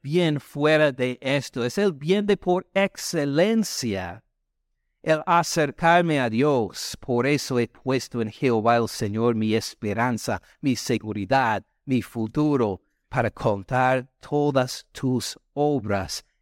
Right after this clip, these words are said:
Esto nos ayuda a entender Judas veinticuatro y veinticinco. Por favor, vuelvan a este versículo. Acuérdense cómo Judas pone el énfasis no en el poder mismo, sino en la persona.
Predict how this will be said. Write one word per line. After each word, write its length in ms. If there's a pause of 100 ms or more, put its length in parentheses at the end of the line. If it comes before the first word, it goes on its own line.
(160)
Esto 380
nos 260
ayuda 400
a 40
entender 680
Judas 640
veinticuatro 800
y 60
veinticinco. 840
Por 260
favor, 480 (240)
vuelvan 560
a 80
este 300
versículo. 760 (1900)
Acuérdense 680
cómo 260
Judas 480
pone 300
el 80
énfasis 640
no 160
en 80
el 100
poder 340
mismo, 380
sino 320
en 240
la 180
persona. 1000